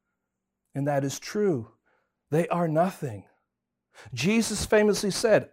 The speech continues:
"I am the way, the truth, and the life. No one comes to the Father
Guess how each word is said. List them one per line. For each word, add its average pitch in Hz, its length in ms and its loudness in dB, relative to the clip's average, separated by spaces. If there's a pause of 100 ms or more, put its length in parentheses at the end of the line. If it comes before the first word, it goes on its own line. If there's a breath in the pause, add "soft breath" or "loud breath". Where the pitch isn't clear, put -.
"I 180 220 4
am 202 200 2
the 170 80 2
way, 180 280 4
the 143 140 0
truth, 196 360 -2
and 156 140 -2
the 147 60 0
life. 156 340 4 (240 soft breath)
No 151 540 4
one 226 280 4
comes 175 320 -4
to 160 60 -12
the 143 100 -8
Father 135 460 -2